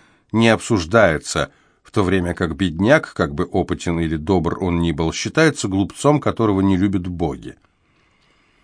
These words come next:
Несмотря на вывернутые наизнанку представления или, возможно, благодаря им, Кидона были выносливым, находчивым и по-варварски успешным народом. Хотя Девара, без сомнения, разрушил мне жизнь,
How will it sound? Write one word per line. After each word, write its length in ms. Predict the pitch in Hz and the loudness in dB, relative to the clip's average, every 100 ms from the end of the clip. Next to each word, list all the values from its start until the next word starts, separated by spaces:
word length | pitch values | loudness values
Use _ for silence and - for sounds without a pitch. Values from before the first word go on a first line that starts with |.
| _ _ _ _ | _ _ _ _
Несмотря 640 | - 123 131 135 131 135 127 | 2 2 4 4 6 4 6
на 140 | 123 | 6
вывернутые 640 | 131 123 117 117 - 113 | 6 6 4 2 4 6
наизнанку 640 | 113 113 101 117 107 107 98 | 6 6 6 4 4 2 0
представления 840 | 101 - 110 107 131 120 104 95 | -2 2 2 4 4 4 4 2
или, 240 | 98 92 | 2 2
возможно, 500 | 90 92 101 95 90 | 2 2 2 2 0
благодаря 680 | 82 92 90 95 90 110 139 | 0 0 2 2 4 4 2
им, 340 | - 90 80 - _ _ _ _ | 2 -2 -2 -6 _ _ _ _
Кидона 420 | - 101 156 165 | -4 2 4 4
были 280 | 131 143 135 | 4 4 4
выносливым, 800 | 107 113 135 160 - 90 85 80 | 4 4 4 2 0 2 2 0
находчивым 720 | 87 - 151 147 - 123 123 | -2 0 -2 -2 -2 2 2
и 140 | - 98 | 0 -4
по-варварски 880 | - 98 85 139 139 127 - - | 2 2 4 4 4 2 -2 -2
успешным 680 | 120 113 - 120 - 113 110 | -2 -2 0 0 0 0 4
народом. 460 | 113 90 65 64 - _ _ _ _ _ _ _ _ | 4 2 -2 -10 -18 _ _ _ _ _ _ _ _
Хотя 580 | - 107 127 120 113 110 | -4 -2 4 6 6 4
Девара, 500 | 95 107 107 117 110 | 2 2 4 4 4
без 240 | 104 101 - | 2 0 0
сомнения, 680 | 117 107 107 101 98 98 98 | 0 2 2 2 4 2 2
разрушил 640 | 98 90 101 98 - 95 | 2 2 2 2 2 2
мне 260 | 95 95 | 4 2
жизнь, 500 | 87 104 151 82 80 | 2 2 2 2 -4